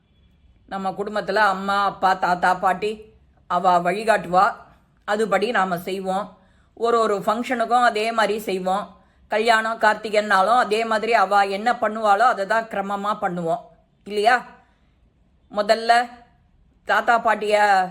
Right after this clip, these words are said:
பார்ப்போம், அப்புறம் அம்மா அப்பா, அப்புறம் நம்ம குடும்பத்துல வேற யார் பெரியவான்னு அவளுக்கு மரியாதை கொடுப்போம். இதே தான் நம்ம மத குருவுக்கு மரியாதை பண்ணணும்.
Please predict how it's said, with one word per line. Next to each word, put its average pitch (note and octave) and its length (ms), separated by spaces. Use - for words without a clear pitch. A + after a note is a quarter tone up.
பார்ப்போம், G#3 440
அப்புறம் A3 400
அம்மா G#3 260
அப்பா, G3 500
அப்புறம் A3 300
நம்ம A3 320
குடும்பத்துல A3+ 600
வேற G3 240
யார் G3+ 360
பெரியவான்னு G#3 560
அவளுக்கு G#3 600
மரியாதை G3 460
கொடுப்போம். F3 380
இதே G3 340
தான் C#4 200
நம்ம A#3 280
மத F#3+ 340
குருவுக்கு B3+ 720
மரியாதை A3 460
பண்ணணும். F3 460